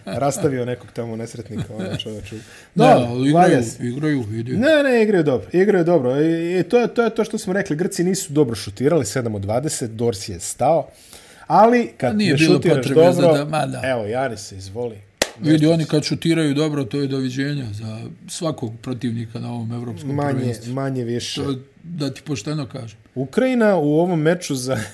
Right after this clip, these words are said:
Speaker 1: <laughs> za prvo mesto. A,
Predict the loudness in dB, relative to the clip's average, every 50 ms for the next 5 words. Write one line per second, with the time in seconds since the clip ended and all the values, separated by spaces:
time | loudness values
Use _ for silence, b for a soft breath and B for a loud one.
0 | -12 -14 -12 -4 -2 -2 -2 -2 -6 -8 -6 -6 -6 -6 -6 -8 -10 -10 -12 -14
1 | -14 -16 -18 -20 _ B B B B B B B B B B B B B B B
2 | B B B B _ _ _ -8 -4 -2 0 0 2 2 2 0 0 0 0 0
3 | -2 -2